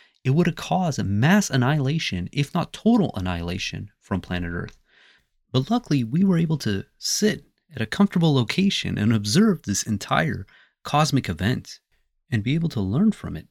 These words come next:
and study it, and God willing, be appreciative that it didn't mean the end of life here on Earth. But also another unique characteristic of, uh, planet Earth is that we have a very relatively large size moon, that it's roughly one-fourth the size of the planet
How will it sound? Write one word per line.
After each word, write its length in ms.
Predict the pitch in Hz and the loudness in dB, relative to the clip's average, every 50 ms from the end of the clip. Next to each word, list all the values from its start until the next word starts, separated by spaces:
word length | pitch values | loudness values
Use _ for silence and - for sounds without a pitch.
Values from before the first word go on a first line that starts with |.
| _ | _
and 120 | - 98 90 | -10 -8 -8
study 420 | - - - 165 196 214 196 131 | -8 -6 -4 -4 -2 0 -2 -2
it, 140 | - - _ - | -4 -6 _ -8
and 120 | 113 110 | -6 -4
God 220 | 101 120 139 190 208 | -2 0 0 2 2
willing, 280 | 170 156 185 196 156 | 2 2 2 2 0
be 180 | 110 104 143 175 | 0 -2 -2 -4
appreciative 800 | 180 - - - 180 208 220 - - - - - - - - _ _ _ _ | -4 -6 -6 -4 -4 -2 -2 -2 -2 -4 -4 -6 -8 -12 -20 _ _ _ _
that 180 | - 107 - - | -4 -4 -4 -6
it 100 | 123 101 107 - _ _ _ - | -10 -12 -12 -16 _ _ _ -2
didn't 260 | 110 135 170 202 - | 0 2 2 2 2
mean 280 | - 131 170 190 - 117 | 2 2 2 2 2 0
the 220 | 101 - - - | -2 -4 -2 0
end 260 | 139 180 220 190 139 - | 4 4 6 4 4 2
of 160 | - 95 98 | -2 -4 -4
life 400 | 101 113 165 190 165 98 - - | -2 -2 0 -2 -2 -4 -6 -10
here 260 | - - 117 123 127 | -6 -4 -2 -2 0
on 140 | 110 98 104 | -2 -2 -2
Earth. 220 | 139 160 - - _ _ _ _ _ _ _ _ _ _ _ _ _ _ _ _ _ _ _ | -4 -4 -6 -8 _ _ _ _ _ _ _ _ _ _ _ _ _ _ _ _ _ _ _
But 120 | 113 120 | 0 0
also 320 | 185 233 233 - 131 110 | 0 0 -2 -2 0 2
another 280 | 110 110 135 190 190 180 | 2 4 4 4 4 2
unique 380 | 143 113 113 113 139 165 160 - | 2 2 2 2 2 2 0 -2
characteristic 920 | - 143 135 131 - - 98 104 143 185 - - - 87 85 - - - - | -2 0 0 -2 -2 -4 -2 -2 -2 -2 -4 -6 -6 -8 -8 -10 -12 -12 -10
of, 220 | 104 90 85 - | -8 -8 -6 -6
uh, 140 | 95 87 82 | -6 -6 -6
planet 380 | - - - 95 87 85 82 - | -8 -6 -6 -4 -4 -4 -6 -6
Earth 260 | - 85 87 87 - - | -8 -8 -8 -8 -8 -10
is 120 | 110 98 | -10 -8
that 120 | - 92 90 | -6 -4 -2
we 120 | 110 131 | -2 -2
have 100 | 185 185 | 0 0
a 60 | 170 | -2
very 400 | 110 90 107 143 180 170 117 - - _ _ | -2 0 -2 -2 -2 -2 -4 -6 -10 _ _
relatively 640 | 117 98 101 120 95 90 85 - - - 98 95 87 | -6 -2 0 0 2 0 -2 -4 -4 -4 -4 -4 -2
large 400 | 85 90 95 117 143 143 139 - | -4 -2 -2 -2 -2 -2 -4 -6
size 380 | - 113 110 117 117 - - | -6 -6 -6 -6 -6 -6 -4
moon, 320 | 90 90 98 101 95 - - _ _ _ _ _ _ _ _ _ _ _ _ | -2 -2 -2 -2 -2 -4 -10 _ _ _ _ _ _ _ _ _ _ _ _
that 80 | 107 107 | 0 0
it's 160 | 104 - - | 0 0 0
roughly 340 | 135 190 220 - 175 156 120 | 0 0 0 0 -2 -2 -2
one-fourth 840 | 98 101 123 185 208 180 - - - 135 147 180 160 127 98 - _ _ | 0 2 4 6 4 4 2 -2 -4 -2 0 0 0 -2 -4 -8 _ _
the 100 | - 101 | -10 -6
size 380 | 101 - - 107 110 127 120 104 | -6 -6 -4 -4 -4 -4 -4 -6
of 80 | 92 92 | -6 -8
the 80 | - | -8
planet 340 | - - - 95 90 85 78 | -8 -4 -4 -4 -4 -4 -6